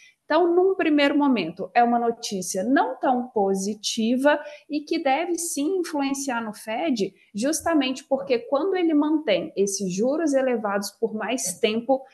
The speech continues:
isso, de certa forma, também é negativo para a economia.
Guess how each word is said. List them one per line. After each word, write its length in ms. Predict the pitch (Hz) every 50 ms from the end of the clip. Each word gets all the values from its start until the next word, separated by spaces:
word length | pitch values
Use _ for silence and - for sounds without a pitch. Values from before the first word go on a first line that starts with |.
| _ _ -
isso, 260 | 254 269 262 - 262
de 60 | 247
certa 320 | - - 254 240 240 240 233
forma, 320 | - 240 233 233 240 247
também 640 | 240 - 262 254 247 214 202 226 240 269 269 254
é 40 | 233
negativo 640 | 208 208 208 202 202 196 196 - - 202 190 185 196
para 140 | 196 - 196
a 40 | 190
economia. 680 | 196 - 202 196 208 208 208 185 175 175 170 156 160